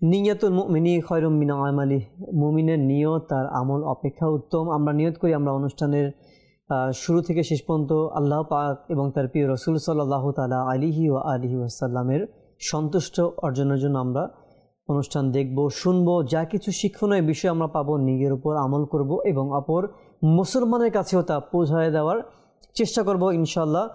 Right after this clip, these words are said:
আজ্জা ওয়া জাল। দর্শকবৃন্দ, আজকে ইনশাআল্লাহ আমরা ওসমান রাদিয়াল্লাহু তাআলা আনহু, তার সম্পর্কে আমরা আজকে যা জানব, তার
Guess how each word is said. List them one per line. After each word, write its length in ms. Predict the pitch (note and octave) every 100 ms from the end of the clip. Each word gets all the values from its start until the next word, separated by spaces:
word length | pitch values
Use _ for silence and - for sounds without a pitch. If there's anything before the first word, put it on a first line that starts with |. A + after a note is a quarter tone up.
| - - - _ -
আজ্জা 380 | D#3 D#3 C3+ D3+
ওয়া 140 | C3+
জাল। 300 | B2 C3+ A#2+ A#2+ -
দর্শকবৃন্দ, 600 | D#3+ D#3+ A#3 G#3 G#3 G#3 A3 - _ _ -
আজকে 240 | D#3 - G#3
ইনশাআল্লাহ 460 | F#3+ G3+ F#3 F#3
আমরা 440 | E3 D#3+ E3 F3 - - - _ -
ওসমান 580 | F#3+ G#3 A3 A3 A3 - - _ _ _ -
রাদিয়াল্লাহু 640 | D#3 C#3+ E3 C#3 C#3+ D#3 E3
তাআলা 380 | C#3+ C3 B2+ C3+
আনহু, 460 | C3+ C3+ D3 C3 - _ _ _ _ _ _ _ _ _ _ - _ -
তার 120 | E3
সম্পর্কে 440 | - D#3+ D3+ E3
আমরা 400 | D#3+ D3+ D#3+ G3 - - - _ -
আজকে 640 | C3 - D#3 D3 C#3+ - _ _ - G3+ B2+
যা 240 | F#3+ F#3 D3
জানব, 600 | D3 D3 C#3 D3+ F#3+ C4 _ _ _ _ _ -
তার 300 | C#3 B2+